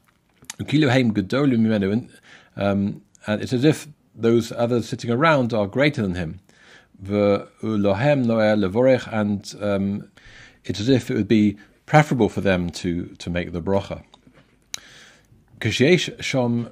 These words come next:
Kohen, if there is a Kohen present, Shem Mitzvah Lahakdima, where we've,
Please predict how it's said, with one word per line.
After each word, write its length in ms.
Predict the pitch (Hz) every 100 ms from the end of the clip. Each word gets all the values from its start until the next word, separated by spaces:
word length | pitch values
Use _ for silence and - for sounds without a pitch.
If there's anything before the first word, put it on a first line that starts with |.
| -
Kohen, 480 | - 139 117 185 226 - - -
if 200 | 165 160
there 200 | 151 135
is 220 | 139 123
a 200 | 117 107
Kohen 320 | - 127 113
present, 480 | 113 104 98 104 - - _ - -
Shem 260 | - 107 113
Mitzvah 300 | 185 - 110
Lahakdima, 520 | 92 95 95 85 87
where 380 | 101 101 98 95 _ _ _ _ _
we've, 340 | 107 95 -